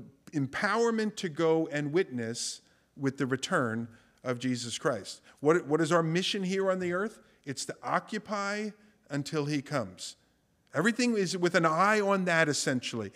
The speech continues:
He's going to come. The days are short. We must witness. And we must bring others in as the Lord allows us to. Verse twelve goes on, they obey. Look, they return to Jerusalem. It says, "So they returned to Jerusalem from the mount called Olivet,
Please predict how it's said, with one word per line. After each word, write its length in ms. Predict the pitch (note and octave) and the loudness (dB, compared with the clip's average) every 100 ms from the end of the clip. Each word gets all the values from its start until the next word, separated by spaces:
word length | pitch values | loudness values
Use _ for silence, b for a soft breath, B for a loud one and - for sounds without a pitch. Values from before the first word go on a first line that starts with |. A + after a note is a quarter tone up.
| B B | B B
He's 280 | G3+ A3 - | -2 0 0
going 280 | G3+ G3 | 0 2
to 80 | F3 | 0
come. 400 | E3+ F#3+ F#3+ F#3 | 2 2 2 0
The 160 | C#3+ C3 | -2 -2
days 480 | C#3+ F#3 A3+ G#3+ G#3 | 2 2 2 -2 -4
are 100 | F3 | -4
short. 520 | - G3 D#3+ D3+ - B B | -2 2 4 4 -2 B B
We 140 | D3 D3 | 0 2
must 300 | D3 C#3+ D#3+ | 2 0 -2
witness. 520 | C#3 A#2 G#2+ - - _ _ _ _ - | -4 -6 -10 -12 -16 _ _ _ _ -6
And 100 | C3+ | 0
we 60 | C#3 | 4
must 260 | D#3+ D#3+ | 4 4
bring 220 | E3 D#3 | 4 6
others 340 | D3+ D3+ D3 D3 | 6 6 2 2
in 320 | D3 A#2 B2 | 0 2 -2
as 280 | A#2+ C3 - | -2 -4 -2
the 100 | B2+ | -2
Lord 380 | B2 B2 A#2+ A#2+ B B | 0 0 -2 -6 B B
allows 480 | C3 C3 C3 C#3 A#2+ | 2 4 4 4 2
us 160 | A2+ - | -4 -4
to. 220 | A2+ G2+ | -6 -2
Verse 260 | D3 E3+ | 0 2
twelve 280 | - E3+ D#3+ | 4 4 6
goes 180 | D#3+ D3 | 2 4
on, 280 | E3 D#3 D3 B B B - | 4 4 2 B B B 2
they 140 | D3+ | 4
obey. 340 | C#3+ D3+ C#3+ | 6 8 8
Look, 340 | C3+ C3 - - b b | 6 2 -2 -18 b b
they 120 | D#3 | 4
return 520 | D3+ D3+ - G3 G#3 F#3 | 4 0 0 0 2 2
to 100 | D#3+ | 2
Jerusalem. 540 | D#3 C3+ A#2+ A#2 G2+ - _ _ _ _ _ _ _ _ _ _ _ - | 2 0 -2 -6 -10 -16 _ _ _ _ _ _ _ _ _ _ _ -6
It 120 | D3+ | 0
says, 160 | F#3+ E3+ | 2 4
"So 140 | G#3 | 6
they 100 | G#3 | 6
returned 380 | G#3 G#3 C4 C#4+ | 6 6 6 4
to 60 | G#3 | 0
Jerusalem 460 | G#3 G3+ A3 G3+ | -2 -2 0 -2
from 160 | G3+ F3+ | 0 0
the 60 | |
mount 300 | E3+ E3+ G3+ | 2 2 2
called 240 | - F#3+ F3 | 0 0 4
Olivet, 640 | E3+ F#3+ E3+ C#3 A#2 | 2 2 2 2 2